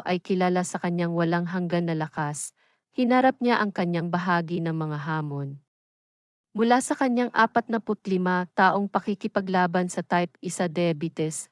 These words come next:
hanggang sa iba pang mga pakikibaka sa kalusugan, patuloy na nagbibigay inspirasyon si Gary sa kanyang katatagan.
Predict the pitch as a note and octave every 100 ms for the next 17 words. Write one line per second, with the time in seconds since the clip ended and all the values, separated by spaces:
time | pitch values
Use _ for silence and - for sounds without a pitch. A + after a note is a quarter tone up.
0 | _ G#3 G3+ A3 A3+ - G3 F#3+ - G3+
1 | G3+ G3+ G3 F#3+ F#3 - E3 E3+ E3 E3+
2 | E3 D#3+ E3 D#3 D#3 F3+ D#3+ D3+ C#3+ D3
3 | _ _ _ - A#3+ - C4+ C4 B3+ B3+
4 | A#3+ G3+ G#3 F#3 F#3 G3 G3+ F#3+ - F#3
5 | E3+ - F3 E3+ F3+ D#3+ F3+ F3+ F#3 -
6 | E3+ E3+ E3 E3 E3 D#3+ D3+ C#3+ C3+ C3+
7 | C3+